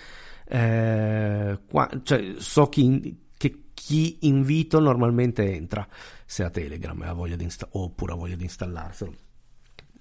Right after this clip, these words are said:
Chi invece non vuole fare una cosa del genere, eh, boh, non mi risponde al messaggio, normalmente <laughs> è fi-,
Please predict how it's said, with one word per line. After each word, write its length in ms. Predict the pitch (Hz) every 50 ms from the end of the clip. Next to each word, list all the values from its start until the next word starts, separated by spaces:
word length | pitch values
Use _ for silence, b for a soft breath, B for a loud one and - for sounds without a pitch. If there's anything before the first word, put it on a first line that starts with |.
| - - -
Chi 140 | - - 180
invece 500 | 180 175 160 143 151 151 151 - 175 156
non 260 | 139 135 135 135 135
vuole 240 | 127 127 127 131 127
fare 480 | - - 127 117 113 110 - - - - - - - - - _ - - - - - - - -
una 200 | 127 127 123 120
cosa 220 | - 131 123 131
del 180 | 123 123 127 127
genere, 480 | 120 131 127 131 135 135 139 139 139 B B B B B B B B B -
eh, 1300 | - 123 120 113 107 104 107 104 104 104 101 101 98 95 95 92 - - - 50 50 50 50 - - -
boh, 160 | - - -
non 140 | - 113 95
mi 100 | 92 87
risponde 340 | 87 - - - - 80 82
al 60 | 87
messaggio, 440 | - - - - - - - - -
normalmente 400 | - - - 113 92 - - 92
<laughs> 220 | - - - -
è 20 | -
fi-, 320 | - - - - - 117